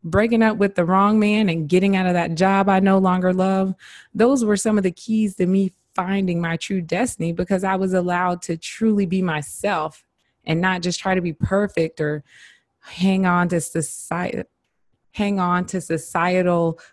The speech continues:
constructs on what I was supposed to be like. Also,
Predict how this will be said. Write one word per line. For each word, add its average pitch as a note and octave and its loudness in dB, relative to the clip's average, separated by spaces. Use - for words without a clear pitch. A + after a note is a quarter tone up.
constructs F3+ -2
on D#3 -4
what E3+ 0
I E3 -4
was D#3 -8
supposed E3+ -2
to D#3+ -4
be D#3+ -4
like. - -6
Also, F3 0